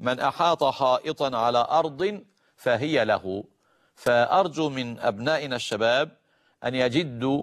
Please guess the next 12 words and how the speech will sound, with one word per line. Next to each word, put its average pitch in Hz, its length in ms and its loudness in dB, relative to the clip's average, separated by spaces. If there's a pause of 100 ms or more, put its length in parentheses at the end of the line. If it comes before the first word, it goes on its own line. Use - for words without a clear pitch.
ويجتهدوا 127 800 -2
في - 120 -8
العمل 131 580 0
والإنتاج 127 840 -4 (500)
ويحرصوا 127 580 0
على 120 220 2
عمارة 117 580 0
الكون 143 580 -2
استجابة 123 600 0
لله 117 420 0
سبحانه 117 440 -2
وتعالى. 131 560 2